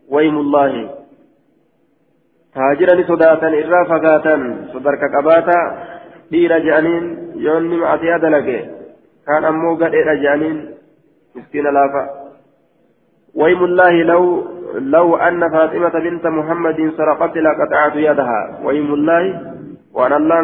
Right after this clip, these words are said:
ككتوبك كاسينين ككتا وصو فاطمان إن تلا محمد حتى سلارك إسيران مراج. فاطمان في يمان فينجي من مرارك إسيران. حدثنا عباس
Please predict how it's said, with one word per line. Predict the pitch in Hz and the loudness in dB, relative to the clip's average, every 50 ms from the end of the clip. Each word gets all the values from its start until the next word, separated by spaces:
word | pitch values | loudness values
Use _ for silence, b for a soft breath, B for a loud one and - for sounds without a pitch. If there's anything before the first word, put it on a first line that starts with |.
| 160 | 0
ككتوبك | 165 151 160 165 160 170 170 160 160 151 - - | -4 -4 -6 -6 -6 -4 -4 -4 -4 -4 -4 -4
كاسينين | 143 143 151 139 143 147 151 160 175 160 | -2 -2 0 0 0 -2 -2 -2 -2 -4
ككتا | 160 151 147 151 143 139 - 170 175 180 175 160 - - - - - _ _ _ _ _ _ _ _ _ - | -4 -4 -2 -2 -4 -2 0 0 0 0 0 -4 -8 -16 -20 -20 -20 _ _ _ _ _ _ _ _ _ -12
وصو | 135 135 - 151 151 | -10 -8 -6 -6 -4
فاطمان | 147 151 151 151 151 175 165 170 175 170 170 170 175 160 135 - - - - - - - - _ _ - | -2 0 -2 0 -2 -2 -2 0 0 0 0 -2 -4 -8 -10 -12 -14 -16 -18 -20 -20 -20 -20 _ _ -6
إن | 147 147 147 139 | -6 -6 -6 -4
تلا | - 151 147 147 147 | -2 -2 0 0 0
محمد | 151 151 147 151 165 170 170 165 160 156 156 156 151 156 156 180 | 0 -2 -4 -4 -4 -4 -4 -2 -4 -4 -2 -2 -2 -4 -2 -4
حتى | 190 185 - - - 143 131 117 101 - - | -6 -8 -8 -4 -2 0 0 0 -2 -6 -8
سلارك | 139 143 147 147 147 147 147 147 - 139 | -4 -2 0 0 0 0 -2 -6 -6 -6
إسيران | 139 139 135 113 123 131 131 127 127 | -6 -6 -4 0 0 0 0 0 -2
مراج. | 127 123 123 120 117 113 113 113 110 120 139 147 131 117 - - - _ _ _ _ _ _ _ _ _ _ _ _ _ _ _ - | -6 -6 -6 -4 -2 -2 0 0 0 0 -2 -2 -4 -6 -12 -12 -14 _ _ _ _ _ _ _ _ _ _ _ _ _ _ _ -6
فاطمان | 147 151 160 165 185 185 185 170 | -4 -4 -4 -2 -2 -2 -2 -2
في | 151 160 160 | -2 -2 -2
يمان | 156 156 160 165 156 151 | 0 0 0 0 0 0
فينجي | 143 147 147 143 120 117 107 - - - - - _ _ _ _ _ _ _ _ _ - | -2 -4 -6 -8 -6 -8 -8 -10 -10 -18 -20 -20 _ _ _ _ _ _ _ _ _ -14
من | 131 143 160 | -10 -8 -8
مرارك | 165 160 151 143 139 143 143 139 - | -4 -2 0 2 2 2 2 0 -2
إسيران. | 123 120 - 117 117 123 120 117 - - - - _ _ _ _ _ - - - - - - - - - - - - - - - - - _ _ _ - _ _ _ _ - | -6 -6 -6 -6 -4 -4 -4 -4 -6 -12 -20 -20 _ _ _ _ _ -20 -18 -18 -18 -18 -20 -20 -20 -20 -20 -20 -20 -20 -20 -20 -20 -20 _ _ _ -20 _ _ _ _ -6
حدثنا | - 151 147 - 185 - 185 180 170 | -2 -2 0 0 0 -2 0 2 2
عباس | 151 147 160 160 185 185 | 2 2 2 4 2 2